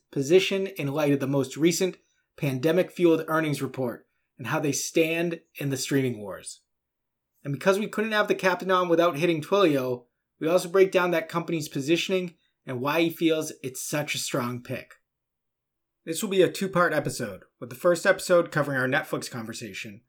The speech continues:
and then a second part covering Twilio, which will come out closer to Twilio's earnings.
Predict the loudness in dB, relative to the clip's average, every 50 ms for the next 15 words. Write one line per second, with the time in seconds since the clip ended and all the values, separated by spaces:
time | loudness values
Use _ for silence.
0 | _ _ _ _ _ _ _ _ -12 -10 -8 -6 -4 -4 -4 -6 -6 -2 2 4
1 | 4 4 2 -2 -6 0 2 4 4 4 2 -2 -8 _ _ _ _ _ _ _
2 | -6 -4 -4 -4 -2 -4 -6 -4 4 6 8 8 8 8 6 6 6 6 6 2
3 | -4 -12 _ _ -10 -8 -8 -8 -8 -6 -6 -2 2 4 4 4 2 0 -2 -2
4 | -2 -2 -4 -4 -6 -6 -4 -4 -2 0 2 4 4 2 2 0 -4 -8 -8 -10
5 | -14 -16 _ -20 -20 -20